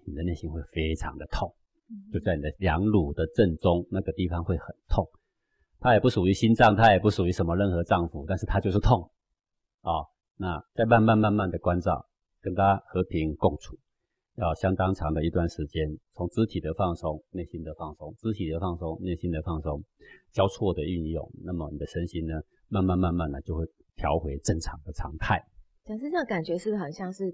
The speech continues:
Speaker 2: 冰山慢慢在融化，有它的一个过程？
Speaker 1: 对，对，对，就是，呃，一层一层来啦。
Speaker 2: 一层一层。
Speaker 1: 对，所以它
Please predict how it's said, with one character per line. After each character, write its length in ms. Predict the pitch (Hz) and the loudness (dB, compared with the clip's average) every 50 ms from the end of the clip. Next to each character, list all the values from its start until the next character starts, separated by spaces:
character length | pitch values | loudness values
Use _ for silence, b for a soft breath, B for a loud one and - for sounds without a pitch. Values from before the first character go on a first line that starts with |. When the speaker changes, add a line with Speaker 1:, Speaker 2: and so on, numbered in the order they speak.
| - - | -8 -8
Speaker 2:
冰 200 | - 185 180 180 | -8 -6 -6 -8
山 320 | 185 - - 180 170 165 165 170 175 185 202 208 - | -8 -8 -8 -8 -6 -8 -8 -10 -12 -14 -16 -12 -10
慢 160 | 185 190 190 | -8 -6 -4
慢 160 | 185 180 170 | -4 -6 -6
在 100 | 190 180 | -6 -6
融 220 | 165 147 143 151 170 | -6 -8 -8 -10 -10
化， 160 | 180 170 156 | -10 -10 -8
有 80 | 143 156 | -10 -10
它 200 | 180 185 185 170 | -10 -10 -8 -8
的 80 | 170 | -8
一 40 | 160 | -8
个 140 | 160 160 - | -8 -10 -8
过 260 | - - 170 151 151 | -6 -4 -4 -4 -4
程？ 180 | 160 - - - - - - - - - - | -6 -10 -14 -16 -16 -18 -20 -20 -20 -10 -4
Speaker 1:
对， 140 | - 92 82 | -2 -2 0
对， 180 | - 92 85 78 | 0 0 0 0
对， 180 | - 82 80 78 | 0 0 -2 0
就 120 | 87 92 | 0 -2
是， 380 | - - 98 95 92 90 85 - _ _ _ - | 0 2 2 2 2 2 0 -2 _ _ _ -6
呃， 300 | 90 85 80 78 78 78 - - | -4 -4 -2 -4 -4 -6 -2 0
一 80 | - - | 0 0
层 200 | - - 82 87 | 2 -2 -4 -4
一 80 | 95 101 | -4 -4
层 200 | - 98 82 80 | -4 -4 -4 -4
来 200 | 80 73 71 73 | -4 -6 -4 -4
啦。 120 | 73 76 76 | -4 -4 -6
Speaker 2:
一 20 | |
层 180 | - 82 82 170 | -6 -8 -10 -12
一 40 | 170 | -14
层。 220 | - - 160 151 | -16 -16 -8 -4
Speaker 1:
对， 220 | 87 82 - - | -4 -2 -2 -4
所 160 | - - - 85 | -4 -4 -4 -2
以 40 | |
它 120 | - 92 | 0 0